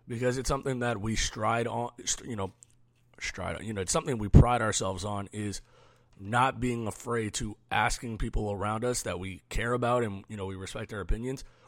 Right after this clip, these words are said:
"What do you wanna hear differently?" You know, we, we were doing an hour and ten minute shows and people said, "We don't wanna hear," you know, some people said, "That's too long." Well, okay, some people like that it's that long. So it's something to, to take into consideration. But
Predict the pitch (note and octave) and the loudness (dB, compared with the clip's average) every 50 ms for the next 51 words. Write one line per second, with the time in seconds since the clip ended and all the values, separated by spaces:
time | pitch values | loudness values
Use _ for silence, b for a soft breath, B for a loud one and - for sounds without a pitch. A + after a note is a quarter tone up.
0 | b - G#2+ A2 A#2 A#2+ A#2 A#2 A2+ A2+ A#2 A2 G2+ - G2+ G2+ F2+ F#2 - - | b -8 -4 -2 -2 -2 0 0 0 -2 -2 -2 -4 -4 -6 -6 -2 -2 -2 -2
1 | - - - C#2+ C#2 - B B B B B B B B B B B B - - | -2 -6 -8 -10 -12 -14 B B B B B B B B B B B B -10 -6
2 | G2+ G2 G2 G#2+ A2+ A2+ A2+ F2+ G2 A2 A2+ A2+ A2 A#2 A#2+ A#2+ A#2+ A2+ A2 G#2+ | -4 -2 0 0 2 0 0 0 0 2 2 2 4 4 4 4 4 2 0 -2
3 | G#2 - G#2+ A#2+ A#2 A#2 A2 G2+ - - A#2 A2 G#2+ G#2+ F#2+ F2 - - C3 A#2+ | 0 0 2 2 2 0 -2 -2 -4 -4 -4 -4 -4 -4 -4 -4 -2 0 0 0
4 | G#2 A2 F#2 - A2+ - G#2 G#2 - - B2+ C3 A#2 F#2+ E2 F#2+ G2 A2+ A2+ A#2 | 0 -2 -4 -4 -2 -2 -2 -2 0 0 2 2 2 0 0 -2 -2 0 -2 0
5 | A2+ A2 A2 G2 A#2 A#2+ A#2 A2+ A2 - - - - - A2 G#2+ F#2+ F2+ A2 - | -2 -2 -4 -4 -4 -4 -4 -6 -6 -8 -12 -18 -18 -14 -12 -8 -6 -4 -2 0
6 | - C#3+ C3 B2 A2 G2+ F#2 - - A2+ G2 F#2+ F2+ G2 - - - - B2 G2+ | 0 2 2 2 2 4 2 2 2 0 -2 0 -2 2 2 2 2 2 0 0
7 | G2 B2+ C3 F#2+ D2+ D2+ - b b b b b b b D3+ F3+ - G#2+ G#2 G2 | 2 2 2 0 -2 -4 -10 b b b b b b b 0 2 4 4 2 2
8 | - G#2+ A2+ A#2 A2 A#2+ B2 A2+ G#2+ A#2+ E3 - - - - - D#2+ - - - | 2 0 0 0 0 2 0 2 4 2 2 2 2 -2 -2 -2 -4 -6 -6 -6
9 | F2 - - - E2 D#2+ D2+ - b b b b b b - A#2 B2 A2+ A#2 D3 | -6 -6 -4 -4 -6 -6 -6 -8 b b b b b b -6 -4 -2 0 0 0
10 | D3 D3 C#3 B2+ A2+ C3+ B2+ A#2 A2+ G#2+ G2 - A2 - B2+ A#2 - B2 A2 A2 | 2 2 2 2 2 2 2 2 2 0 -2 -6 -6 -4 -4 -4 -4 -6 -8 -6
11 | G2+ A2 G2+ - A#2+ G2+ F#2+ G#2 B2 B2 A2 - F#2 F#2 F#2+ A2 A2 G#2+ | -8 -8 -8 -6 -4 -4 -2 -2 -2 -2 -4 -6 -8 -8 -6 -4 -4 -4